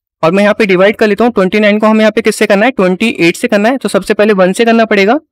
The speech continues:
तो ये हमारे यहाँ पे कितना आ जाएगा, वन आ जाएगा। Point लगा के ज़ीरो लिख सकते हैं, पर यहाँ पे एक ज़ीरो से काम नहीं होगा, हमें यहाँ पे एक और ज़ीरो लेना पड़ेगा। अब हमें यहाँ पे किससे करना पड़ेगा, थ्री से करना पड़ेगा।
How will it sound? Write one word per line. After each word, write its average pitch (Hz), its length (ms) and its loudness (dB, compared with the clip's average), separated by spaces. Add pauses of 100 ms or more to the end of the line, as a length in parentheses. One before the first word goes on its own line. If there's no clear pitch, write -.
(340)
तो 190 60 0
ये 196 120 0
हमारे 208 180 2
यहाँ 214 120 2
पे 208 100 -2
कितना 202 220 0
आ - 20 2
जाएगा, 208 180 2
वन 190 180 0
आ 214 80 2
जाएगा। 208 260 0 (560)
Point 226 240 2
लगा 220 140 2
के 214 120 -2
ज़ीरो 208 220 2
लिख 214 180 0
सकते 208 320 -4
हैं, 247 120 -2 (260)
पर 180 80 2
यहाँ 196 160 2
पे 226 100 0 (100)
एक 180 180 0
ज़ीरो 208 200 0
से 220 140 -2
काम 196 220 2
नहीं 214 140 0
होगा, 208 180 0
हमें 202 240 0
यहाँ 208 120 -2
पे - 180 -2
एक 160 180 -2
और 196 100 2
ज़ीरो 202 200 0
लेना 190 260 0
पड़ेगा। 214 360 -2 (500)
अब 202 120 2
हमें 220 220 2
यहाँ 220 120 0
पे 233 100 -4
किससे 214 240 -4
करना 214 200 0
पड़ेगा, 226 280 -2
थ्री 202 260 -4
से 240 100 -4
करना 226 220 0
पड़ेगा। 208 340 -2